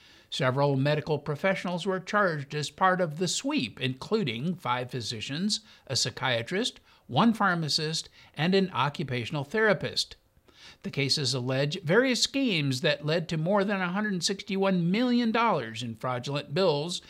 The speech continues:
being submitted to publicly funded healthcare programs such as Medicare and TRICARE. The cases filed in Los Angeles and Santa Ana federal courts are part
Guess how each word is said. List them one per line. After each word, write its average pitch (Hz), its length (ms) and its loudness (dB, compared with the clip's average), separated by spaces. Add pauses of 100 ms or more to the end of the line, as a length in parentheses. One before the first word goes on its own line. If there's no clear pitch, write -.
(280)
being 180 200 4
submitted 160 540 0
to 165 100 -2
publicly 196 600 0
funded 196 400 0
healthcare 170 540 0
programs 131 520 -4
such 165 300 -4
as 127 240 -4
Medicare 185 680 0 (280)
and 185 240 2
TRICARE. 214 640 -2 (840)
The - 80 -8
cases 143 400 0
filed 165 400 0
in 185 120 0
Los 175 280 0
Angeles 160 440 -4
and 160 160 -2
Santa 196 340 0
Ana 165 480 -2
federal 156 340 -2
courts 190 420 2
are 160 140 2
part 196 420 4